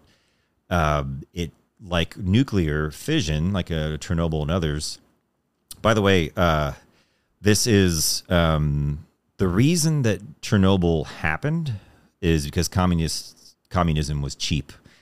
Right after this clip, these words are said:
And this is, this particular one, this is another form, I'll get into this one. This is actually, uh, this is a sandblasting cap. It's just super hard. It's like a ceramic graphite kind of thing. So this is boron carbide. Uh, I'm guessing it's boron twelve, eleven, which is the one you want,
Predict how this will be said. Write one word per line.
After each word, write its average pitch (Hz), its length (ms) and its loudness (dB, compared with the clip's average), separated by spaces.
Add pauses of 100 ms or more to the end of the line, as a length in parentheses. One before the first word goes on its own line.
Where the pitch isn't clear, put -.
(400)
And 85 580 2
this 82 340 2
is, 85 360 0
this 92 260 2
particular 98 400 0
one, 78 140 -2
this 76 100 -4
is 85 80 -4
another 80 200 0
form, 76 180 -4
I'll 73 80 -2
get 78 100 -2
into 80 100 -2
this 80 140 -4
one. 78 100 0
This 78 160 -2
is 80 120 -4
actually, 80 480 -2
uh, 73 160 -2
this 90 180 -4
is 98 60 -4
a 95 180 0
sandblasting 82 480 0
cap. - 240 -10
It's - 140 -16
just - 100 -6
super 92 240 -4
hard. 76 320 2
It's 67 100 -14
like - 120 -10
a - 20 -6
ceramic 76 600 -2
graphite 71 440 -4
kind 71 160 -4
of 71 120 -6
thing. 73 240 -2
So - 120 -10
this 71 120 -6
is 71 80 -10
boron 85 440 0
carbide. 71 540 -2 (800)
Uh, 87 260 4
I'm 92 160 2
guessing 101 300 2
it's 98 100 -2
boron 95 360 4
twelve, 92 360 -2
eleven, 85 400 0
which 90 140 -4
is 73 100 -6
the 76 60 -8
one 78 160 -2
you 73 80 -2
want, 78 280 -4